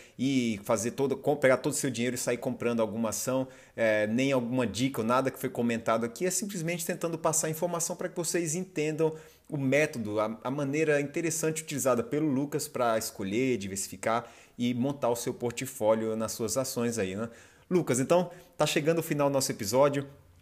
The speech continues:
A gente vai voltar pra conversar com você, com certeza, um dia sobre valuation. Vai ser um papo mais, é, técnico aí. A gente pode tentar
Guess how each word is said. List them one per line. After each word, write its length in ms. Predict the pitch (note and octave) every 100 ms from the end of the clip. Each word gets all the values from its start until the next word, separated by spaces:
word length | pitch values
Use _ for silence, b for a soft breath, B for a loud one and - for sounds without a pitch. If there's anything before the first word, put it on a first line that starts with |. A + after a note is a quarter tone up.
| - - -
A 80 | A2
gente 220 | C3 C3
vai 200 | A#2+ C#3
voltar 360 | C3 G#2+ A#2
pra 120 | A#2 A#2
conversar 440 | A#2 G#2+ - A#2+
com 160 | - A2
você, 200 | G#2 A#2+
com 160 | C#3
certeza, 460 | C3 A#2 - B2+ A#2
um 60 |
dia 160 | A2 A#2+
sobre 260 | - A#2 A2
valuation. 480 | A2+ G#2+ A2 -
Vai 140 | G#2+ A2+
ser 180 | - A#2
um 80 |
papo 300 | A2+ A#2 A#2
mais, 500 | A#2 A#2+ B2 A#2 -
é, 420 | B2 A2+ G#2+ G#2 G2+
técnico 640 | - C#3 D#3 B2+ A2+ G#2+
aí. 160 | A#2
A 40 | A#2
gente 200 | B2 -
pode 240 | B2+ A#2+
tentar 400 | B2 A#2 B2 -